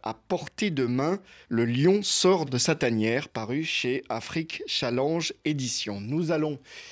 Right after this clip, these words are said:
évidemment, euh, parler abondamment de, de cet ouvrage, mais aussi,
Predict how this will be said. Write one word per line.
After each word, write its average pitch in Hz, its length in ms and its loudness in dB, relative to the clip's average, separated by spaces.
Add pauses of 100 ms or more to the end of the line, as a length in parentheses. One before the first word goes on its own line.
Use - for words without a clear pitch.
(160)
évidemment, 151 760 0
euh, 104 60 -2
parler 113 360 -4
abondamment 151 560 0
de, 123 160 -2
de 120 160 -4
cet 127 220 -4
ouvrage, 131 480 -2
mais 127 260 -2
aussi, 135 400 -4